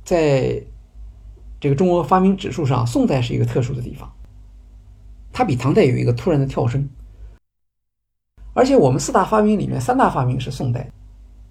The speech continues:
所以宋代呢，它就需要解释了。因为宋代是一个考试制度比较成熟的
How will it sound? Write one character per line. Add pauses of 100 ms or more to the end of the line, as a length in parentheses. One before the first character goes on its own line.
(460)
所
以
宋
代
呢， (260)
它
就
需
要 (800)
解
释
了。 (2000)
因
为
宋
代
是
一
个 (460)
考
试
制
度
比
较
成
熟
的